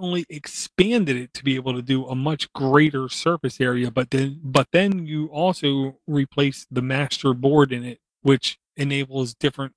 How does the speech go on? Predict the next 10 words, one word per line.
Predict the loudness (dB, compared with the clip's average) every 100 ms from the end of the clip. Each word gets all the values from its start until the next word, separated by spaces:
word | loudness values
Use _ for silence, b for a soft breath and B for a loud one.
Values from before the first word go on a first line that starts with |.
| _ _
controls, | -4 -4 2 2 4 0 0
different | -2 -2 -10 _ _ _ _
functionalities, | 0 0 2 0 0 0 2 2 0
and | -2 -2 -4 -8 _ 0
basically, | 2 2 -2 -2 -2
like, | -2 -8 -16 _
a | -6
different | -4 -4 -6 _
operating | -8 -8 -2 0 0 -4
system | -6 -4 -2 -2